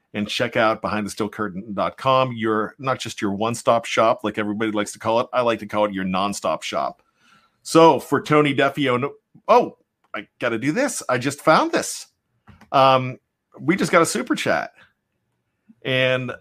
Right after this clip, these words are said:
I did not see that, so let's go ahead and bring that up first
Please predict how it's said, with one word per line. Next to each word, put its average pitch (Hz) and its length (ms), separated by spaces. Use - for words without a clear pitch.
I 117 220
did 117 260
not 120 260
see 185 280
that, 143 240
so 127 440
let's 127 360
go 139 180
ahead 135 300
and 127 280
bring 127 200
that 120 180
up 120 140
first - 580